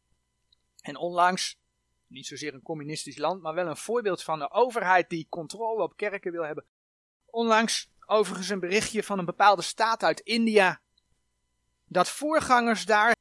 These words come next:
naar het politiebureau gehaald zijn. En ondanks dat de Indiase grondwet blijkbaar een fundamenteel recht heeft op godsdienstvrijheid en levensovertuiging,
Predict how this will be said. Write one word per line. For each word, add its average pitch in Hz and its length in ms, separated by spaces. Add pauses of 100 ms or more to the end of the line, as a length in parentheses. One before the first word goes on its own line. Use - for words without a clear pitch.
(160)
naar 202 220
het 190 140
politiebureau 208 760
gehaald 190 460
zijn. 190 400 (960)
En 175 120
ondanks 254 460
dat 190 160
de 202 100
Indiase 220 480
grondwet 240 720 (300)
blijkbaar 214 540
een 180 160
fundamenteel 214 600
recht 202 260
heeft 247 280
op 185 140
godsdienstvrijheid 208 1160
en 160 120
levensovertuiging, 175 1160